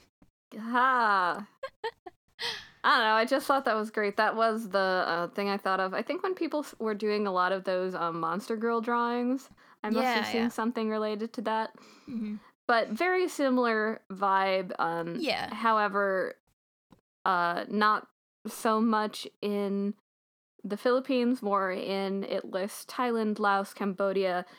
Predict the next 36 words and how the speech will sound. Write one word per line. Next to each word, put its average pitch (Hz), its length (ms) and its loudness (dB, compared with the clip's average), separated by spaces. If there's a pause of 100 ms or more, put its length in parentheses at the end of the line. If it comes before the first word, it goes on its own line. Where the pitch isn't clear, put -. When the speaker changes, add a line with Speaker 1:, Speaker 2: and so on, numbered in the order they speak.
(240)
Speaker 1:
Uh, 175 60 -2
I 180 140 2
think 254 200 0
Cambodia 202 560 4
is 190 140 -4
the 175 140 0
central 190 480 -2
one, 175 300 -2 (260)
uh, 165 320 -2 (180)
that 175 180 -2
you 185 200 0
hear 180 680 -2
most 190 300 -4
of 190 100 -4
the 185 80 -8
myths 175 300 -6
from, 190 240 -2
and 214 160 -2
then 226 160 0
Vietnam, 240 480 0
Malaysia, 202 540 -2
Indonesia, 180 540 -4 (100)
and - 120 -8
India. 175 460 -6 (540)
But, 185 320 0
uh, 165 240 -2 (420)
Manananggal 196 640 2
seems 185 380 -4
more 180 360 -4
particular 175 800 -4
to 165 140 -12
the 165 80 -6
Philippines. 170 800 -8
Speaker 2:
Yes, - 560 -12
yeah, - 160 -14
yeah, - 180 -16